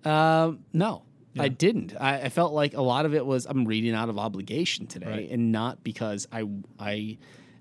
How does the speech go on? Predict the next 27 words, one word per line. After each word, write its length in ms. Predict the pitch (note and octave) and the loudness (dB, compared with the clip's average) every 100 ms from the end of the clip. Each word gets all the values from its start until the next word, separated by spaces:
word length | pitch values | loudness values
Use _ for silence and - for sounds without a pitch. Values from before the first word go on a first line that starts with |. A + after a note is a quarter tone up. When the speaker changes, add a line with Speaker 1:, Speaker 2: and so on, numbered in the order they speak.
| _ | _
Speaker 1:
am 380 | A2 G#2+ G#2+ A2 | -4 -2 0 -4
l-, 200 | - G#2+ - - | -6 -12 -12 -16
desiring. 580 | - B2 G2+ B2 F3 A2+ | -4 -4 -2 0 0 -2
It's 140 | G2+ A2 | -4 -6
like, 180 | A2 - | -6 -4
"Okay, 220 | C3 - | -4 -4
I 100 | A2+ | -6
have 400 | E3+ C#3+ B2 - | -4 -2 -4 -4
to 80 | G2+ | -6
do 220 | G2 G2 | -4 -4
this." 340 | - - - - B2 | -6 -10 -12 -12 -12
Speaker 2:
Right. 180 | G#2+ - - - - - | -10 -12 -18 -20 -20 -14
Speaker 1:
So 420 | - - F3+ D#3 - - _ _ _ _ - - - _ | -2 4 4 4 0 -12 _ _ _ _ -20 -20 -20 _
have 280 | - G#3 B3 | -2 2 2
a 60 | |
plan, 440 | E3+ - F#3+ G3 C#3+ | -2 0 2 4 2
but 120 | A#2+ | 2
don't 160 | D#3 E3+ | 2 2
have 140 | F3+ | -2
a 40 | |
plan 260 | D3 E3 D3+ | -2 -2 -2
that's 140 | A2+ | -2
so 140 | - D#3 | 2 2
rigid 420 | A2 C3+ D3+ B2 | 4 2 2 -2
that 140 | G#2 - | -4 -4
you're 120 | B2+ | 0
not 220 | C3+ C3+ | 0 -2